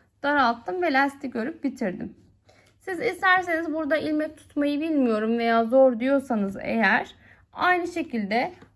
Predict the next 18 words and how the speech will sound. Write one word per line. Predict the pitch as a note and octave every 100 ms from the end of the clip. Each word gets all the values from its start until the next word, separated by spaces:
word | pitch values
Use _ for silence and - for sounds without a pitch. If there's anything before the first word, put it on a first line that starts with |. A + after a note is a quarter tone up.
| _
kolun | - D#4+ D#4
ucundan | D4 D#4 D#4 C#4+ A3+ A3+
başlayıp | A#3 C4+ C#4 - C4+ C#4 -
lastikle | D4 C#4+ C#4+ - G#3 G#3
başlayıp | G3 A3+ - C4
sonra | C4+ C#4+ B3+ A#3+
buradan | B3 A#3
arttırma | - C#4 C#4 C4+ A3+
yaparak | G#3 G#3 G3 G3+ -
örersiniz | C4 D4 D4 D4 - D4 E4 - _ -
ve | D#4
kesip | D4+ F4 F4 G4 -
buraya | F4 E4 G4 F#4 _ _ _ -
aynı | E4 D4+ C4
burada | C#4 C#4 C4
olduğu | A#3 A#3+
gibi | A3+ D4+
dikebilirsiniz. | C4+ C4+ C4 A3+ A3 G3+ - - - -